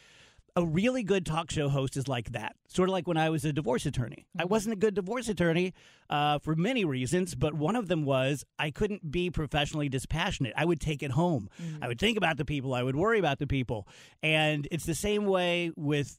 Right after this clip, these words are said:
Speaker 1: the show. Um, I take it all seriously. I have to know everything, like you. You know, you get up in the morning, you look at every single website and all the newspapers and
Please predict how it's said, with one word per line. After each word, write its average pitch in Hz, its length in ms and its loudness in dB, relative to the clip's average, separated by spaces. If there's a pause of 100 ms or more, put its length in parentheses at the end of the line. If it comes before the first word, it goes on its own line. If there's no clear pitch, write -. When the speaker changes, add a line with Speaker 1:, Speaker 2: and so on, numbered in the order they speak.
Speaker 1:
the 135 140 0
show. - 380 -6 (360)
Um, 131 560 0 (380)
I 147 80 0
take 139 220 0
it 131 80 2
all 117 100 -2
seriously. 185 880 0 (400)
I 131 160 0
have 160 260 2
to 185 100 0
know 156 300 -2
everything, 190 840 2
like 135 260 0
you. 180 360 4
You 165 160 -2
know, 160 60 2
you 151 160 0
get 156 120 -2
up 147 80 -6
in 143 40 -6
the 131 60 -4
morning, 185 360 2
you 160 100 2
look 139 120 -2
at 127 160 -6
every 170 320 -2
single 165 500 0 (300)
website 202 560 0
and 143 100 -2
all 131 80 0
the 139 100 0
newspapers 160 840 2
and 120 240 0